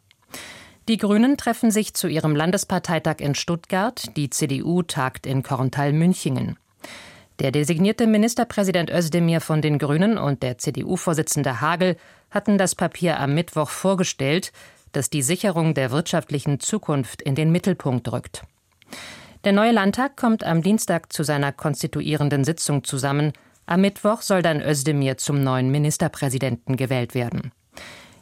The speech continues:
Die Grünen hatten die Landtagswahl vom achten März knapp vor der C D U gewonnen.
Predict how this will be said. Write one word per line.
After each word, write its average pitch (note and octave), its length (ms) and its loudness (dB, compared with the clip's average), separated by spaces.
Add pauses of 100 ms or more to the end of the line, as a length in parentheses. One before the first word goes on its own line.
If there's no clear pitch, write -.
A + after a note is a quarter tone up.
(100)
Die G#3 100 2
Grünen G#3+ 420 4
hatten A#3 280 0
die G3+ 100 2
Landtagswahl D#3+ 720 0
vom D3 180 0
achten C#3+ 420 -2
März C3+ 380 -2
knapp - 420 -4
vor - 260 -4
der C#3 180 -2
C - 160 -6
D D3 160 -4
U A#2 180 -4
gewonnen. C3 540 -2